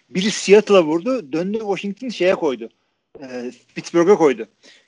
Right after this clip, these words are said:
Şimdi New York'tan başlayalım abi o zaman. Adamların kesinlikle ve kesinlikle savunması kazandı bu maçı. Çok şahane oynadılar. Çok muntazam oynadılar. Russell Wilson neye uğradığını şaşırdı hiç.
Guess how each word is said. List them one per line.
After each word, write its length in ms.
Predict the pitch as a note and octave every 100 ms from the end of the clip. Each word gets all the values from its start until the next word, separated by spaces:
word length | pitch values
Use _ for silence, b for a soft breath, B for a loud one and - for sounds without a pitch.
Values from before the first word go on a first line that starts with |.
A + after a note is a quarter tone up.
| b b _
Şimdi 320 | _ A#2 A#2+
New 140 | C3+ D#3
York'tan 380 | F#3 - C4+
başlayalım 380 | C4 A#3 F#3+ D#3+
abi 160 | G#3 A#3+
o 100 | F3+
zaman. 220 | D#3 D3+
Adamların 520 | D3+ C#3+ F3+ G3+ A3+ -
kesinlikle 480 | - D#3+ A3+ A#3+ F#3
ve 40 |
kesinlikle 380 | D3+ E3 E3+ F#3
savunması 500 | G3+ E3+ F3 E3+ E3
kazandı 380 | E3+ C#3+ B2 A2+
bu 80 | G#2+
maçı. 320 | A2 - A3 b b b _
Çok 360 | - - -
şahane 340 | - C#3+ C3+ B2+
oynadılar. 300 | B2+ B2 A#2
Çok 220 | G#3+ G3+
muntazam 420 | F3+ E3 D#3+ E3
oynadılar. 360 | D#3 D3+ G#3 F#3+ b b -
Russell 280 | D3 - G#3
Wilson 360 | A#3 F#3 C#3
neye 180 | C3+ F3
uğradığını 400 | G3+ D#3 C3+ A#2+
şaşırdı 360 | C3 A2 A#2+ C#3+
hiç. 180 | F#3